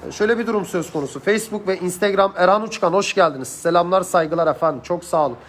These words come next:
Evet, Facebook ve Instagram'da erişim sıkıntısı çok fazla. Artık videolarımıza çok çok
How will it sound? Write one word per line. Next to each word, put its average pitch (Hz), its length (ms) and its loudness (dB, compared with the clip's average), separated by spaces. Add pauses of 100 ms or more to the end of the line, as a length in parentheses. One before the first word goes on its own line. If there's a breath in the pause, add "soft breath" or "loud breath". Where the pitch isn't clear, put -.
(380 loud breath)
Evet, 170 120 2
Facebook 220 420 -2
ve 202 120 2
Instagram'da 208 640 2
erişim 196 400 -2
sıkıntısı 190 640 -6
çok 214 240 -2
fazla. 135 440 0
Artık 160 300 -4
videolarımıza 180 580 -2
çok 202 240 -4
çok 180 120 -4